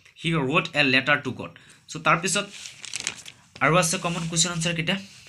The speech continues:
আনচাৰ কমন কুৱেশ্যন, ইয়াত চোৱা পেজ নম্বৰ এইট। ইয়াৰ পৰা তোমাৰ ইয়াত চোৱা, ইয়াত চোৱা এই কুৱেশ্যনটো শিকিবা,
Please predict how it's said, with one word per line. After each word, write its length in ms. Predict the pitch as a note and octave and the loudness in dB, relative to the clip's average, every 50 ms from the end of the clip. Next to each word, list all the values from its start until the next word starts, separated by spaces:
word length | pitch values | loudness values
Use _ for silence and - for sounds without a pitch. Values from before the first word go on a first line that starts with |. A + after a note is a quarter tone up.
| - - _ _ _ _ - _ _ - | -20 -20 _ _ _ _ -20 _ _ -8
আনচাৰ 320 | - - C#3 C3 D#3 D3 - | -6 -4 -2 0 0 0 0
কমন 220 | D3+ D3 D#3+ E3 E3 | 0 0 0 0 0
কুৱেশ্যন, 260 | D#3+ D#3 D#3+ E3+ E3+ - | 0 0 0 -2 -2 0
ইয়াত 160 | - D#3 D#3+ E3 | 2 0 2 2
চোৱা 180 | - F3 F#3+ F#3+ - - - - - - _ _ _ | 2 0 0 0 -2 -14 -20 -20 -20 -20 _ _ _
পেজ 160 | - D#3 D#3 D#3 | 2 2 2 2
নম্বৰ 220 | F3 F3+ F3 F#3 F3+ - | 2 4 6 4 4 6
এইট। 200 | D#3 E3+ E3+ E3+ - - - - | 6 4 4 4 -2 -6 -4 0
ইয়াৰ 180 | C#3+ D#3+ E3 E3 | 4 4 4 6
পৰা 140 | E3+ F#3 | 4 0
তোমাৰ 200 | E3 F3+ F#3 F3+ E3+ | 0 2 2 2 4
ইয়াত 180 | D3+ E3 E3+ E3 | 4 2 2 2
চোৱা, 160 | - G3 - - - - - - - - - - - - - - - - - - - - - - - - - - - - - - _ _ _ _ - | 0 -4 -4 -4 -8 -18 -20 -20 -20 -20 -20 -18 -18 -20 -20 -20 -20 -20 -20 -20 -20 -20 -20 -20 -20 -20 -20 -20 -20 -20 -20 -20 _ _ _ _ 2
ইয়াত 180 | C#3+ E3 E3+ D#3+ | 2 2 4 4
চোৱা 160 | D#3 D3+ F#3 G3 - - - - - _ - - - - - - _ _ _ _ - | 2 2 2 0 -4 -14 -20 -20 -20 _ -20 -20 -20 -20 -20 -20 _ _ _ _ -2
এই 120 | D3+ E3 E3 | 0 2 4
কুৱেশ্যনটো 320 | F#3+ F#3 G3 F#3 F3 F#3+ | 4 4 4 4 4 2
শিকিবা, 320 | E3+ E3 E3 D#3+ E3 F3 | 0 2 2 4 4 4